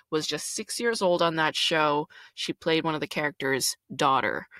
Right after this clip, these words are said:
She was in quite a few period pieces, like Empress Myeongseong, Age of Warriors, Queen Seondeok,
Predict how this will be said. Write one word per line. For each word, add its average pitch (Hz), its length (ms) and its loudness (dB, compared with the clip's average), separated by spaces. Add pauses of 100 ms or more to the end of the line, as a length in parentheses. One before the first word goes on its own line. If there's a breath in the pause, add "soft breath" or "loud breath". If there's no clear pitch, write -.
(400 loud breath)
She 233 400 6
was 202 520 8
in 185 220 4
quite 233 420 6
a 254 80 8
few 233 280 -2
period 226 520 2
pieces, 269 680 4
like 175 460 8
Empress 190 560 4
Myeongseong, 202 840 6
Age 165 340 4
of 170 100 4
Warriors, 202 580 6
Queen 208 340 -4
Seondeok, 208 440 0